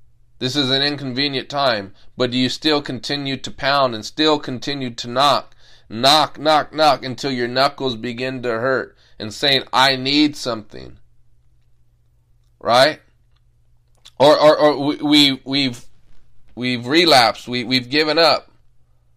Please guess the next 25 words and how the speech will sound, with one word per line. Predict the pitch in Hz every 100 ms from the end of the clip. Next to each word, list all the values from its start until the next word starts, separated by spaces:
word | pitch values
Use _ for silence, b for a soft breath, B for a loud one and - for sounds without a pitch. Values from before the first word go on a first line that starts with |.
| _ _ _ _ _ _ _ _ _ _ _ -
The |
Bible | 120 147 180 175 165
says, | - 165 165 151
the, | - 147
the | 135 135
Bi-, | 123 - 131
God, | 120 175 208
he | 135 165
wants | 165 180 190
to | -
breathe | 135 147 190 190
on | 160 147
you | 135 135
and | 131
give | 147 160
you | 165
life | 151 165 175 123
so | - 143
that | 135 139
you | 156
can | 156 160
continue | 135 143 147 175 165 156
in |
your | 147 143
asking. | 151 180 - 110 90